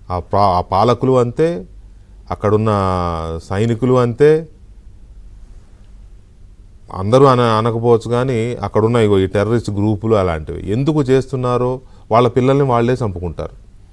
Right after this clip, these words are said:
వాళ్ళ స్కూళ్ళ మీద వాళ్ళే దాడులు చేసుకుంటారు. ఏంటో అర్థం కాదు. అదేం పైశాచికత్వమో అసలు, వాళ్ళు, అది ఏ పైశాచికత్వంతో పా-,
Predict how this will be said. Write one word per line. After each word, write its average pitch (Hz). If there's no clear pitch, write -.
వాళ్ళ 113
స్కూళ్ళ 127
మీద 127
వాళ్ళే 117
దాడులు 110
చేసుకుంటారు. 90
ఏంటో 180
అర్థం 120
కాదు. 85
అదేం 123
పైశాచికత్వమో 120
అసలు, 120
వాళ్ళు, 98
అది 98
ఏ 107
పైశాచికత్వంతో 139
పా-, 117